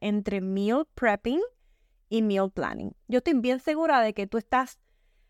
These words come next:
consciente de lo que es meal prepping. Incluso a lo mejor hasta lo has hecho. Así que yo te voy a contar un poco de mi historia con el meal prepping.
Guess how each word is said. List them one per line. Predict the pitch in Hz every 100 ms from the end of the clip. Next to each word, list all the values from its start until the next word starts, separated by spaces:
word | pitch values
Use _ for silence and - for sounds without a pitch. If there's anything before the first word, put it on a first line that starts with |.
| _ _ -
consciente | 285 277 - 226 196 254 302
de | 240
lo | 226 208
que | 196
es | -
meal | 208 185
prepping. | 160 110 - - _ _ _
Incluso | 254 247 294 403 427 330
a | 220
lo | 214
mejor | 202 202
hasta | 240 - 220
lo | 185
has | 165
hecho. | 156 - 190 - _ -
Así | 208 240
que | 285
yo | 208 233
te |
voy | 320 381
a |
contar | 381 381 320 175 208 370 _ -
un | 247
poco | 240 269 294
de | 262 254 -
mi | 233 254 254
historia | - - 285 262 233 196 208
con | 247 233
el | 214
meal | 202 202 214
prepping. | - 139 - - 190